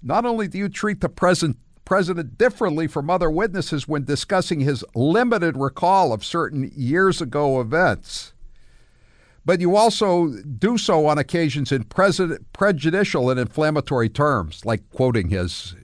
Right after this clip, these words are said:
senility. They don't say that. I said that. You refer to President Biden's memory on at least nine occasions, a number that is in itself gratuitous. Methinks they doth protest too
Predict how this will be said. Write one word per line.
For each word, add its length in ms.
senility. 640
They 100
don't 160
say 180
that. 160
I 80
said 240
that. 200
You 220
refer 380
to 120
President 500
Biden's 360
memory 380
on 140
at 100
least 280
nine 380
occasions, 920
a 80
number 400
that 180
is 180
in 120
itself 500
gratuitous. 840
Methinks 440
they 120
doth 320
protest 560
too 140